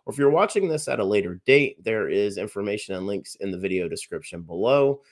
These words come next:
um, or via buy me a coffee dot com slash the H one B guy. Sweet Seller asks, "Do you think E B two corrective action would happen in April?"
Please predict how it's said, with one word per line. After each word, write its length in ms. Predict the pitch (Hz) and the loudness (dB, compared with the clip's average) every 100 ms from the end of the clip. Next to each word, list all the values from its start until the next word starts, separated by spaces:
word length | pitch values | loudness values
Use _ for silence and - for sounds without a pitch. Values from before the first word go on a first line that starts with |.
| _ _ | _ _
um, 200 | - 104 185 | -6 -4 0
or 380 | 151 156 147 | 2 2 0
via 260 | 127 139 123 | -2 2 2
buy 220 | 101 92 | 0 -2
me 160 | 110 107 | -2 -4
a 40 | |
coffee 360 | 104 92 - 92 | -4 -6 -4 -6
dot 200 | 76 67 | -6 -8
com 280 | 98 80 82 | -8 -8 -8
slash 420 | - 82 64 - | -8 -8 -8 -12
the 220 | 80 87 | -8 -8
H 160 | 78 - | -8 -8
one 160 | 80 | -10
B 160 | 76 76 | -10 -12
guy. 240 | 52 57 - _ _ _ - - _ | -12 -14 -18 _ _ _ -20 -20 _
Sweet 280 | - - 151 | -8 0 0
Seller 320 | - 139 135 | 4 6 6
asks, 480 | 117 127 127 127 - | 6 4 2 -2 -12
"Do 120 | - | -6
you 120 | 131 135 | -4 -4
think 360 | - 180 185 | -2 0 0
E 120 | - | -2
B 140 | 147 139 | -4 -2
two 180 | 139 135 | -2 -2
corrective 420 | 131 123 - 107 | 0 -2 -2 0
action 320 | 110 92 107 | 0 -2 -6
would 100 | 98 | -4
happen 280 | 107 107 95 | -2 -2 -4
in 80 | 80 | -2
April?" 480 | 104 107 95 90 | -2 0 -2 -4